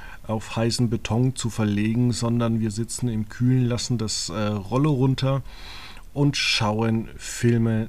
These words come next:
Serien und andere lustige Dinge. Zum Beispiel, was auch diesen Sommer schon mal vorgekommen ist, eine Sendung, die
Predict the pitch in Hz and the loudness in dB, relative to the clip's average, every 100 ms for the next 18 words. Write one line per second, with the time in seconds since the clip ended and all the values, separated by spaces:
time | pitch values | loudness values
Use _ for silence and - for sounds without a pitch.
0 | - - - 104 107 104 101 101 101 101 | -6 -4 -2 -2 -2 0 0 0 2 0
1 | 104 - - - - - - - - - | -2 -8 -16 -16 -16 -16 -16 -16 -16 -4
2 | 113 104 101 101 98 - - - - - | 0 2 4 2 -2 -8 -14 -14 -16 -16
3 | - 123 131 120 101 95 - - - - | -4 4 4 6 2 -2 -6 -14 -14 -16
4 | - - - - - - 131 - 131 117 | -16 -16 -16 -16 -8 2 2 4 2 4
5 | 117 143 104 104 - - 131 110 110 - | 4 4 2 0 0 2 2 4 2 0
6 | 131 143 123 - - 117 - 110 120 120 | -2 -2 -4 -4 -6 -6 -4 -2 2 2
7 | 110 127 117 107 113 110 110 120 120 - | 2 0 0 2 0 0 0 -2 -2 0
8 | 113 107 117 127 110 113 | 0 2 2 2 0 -4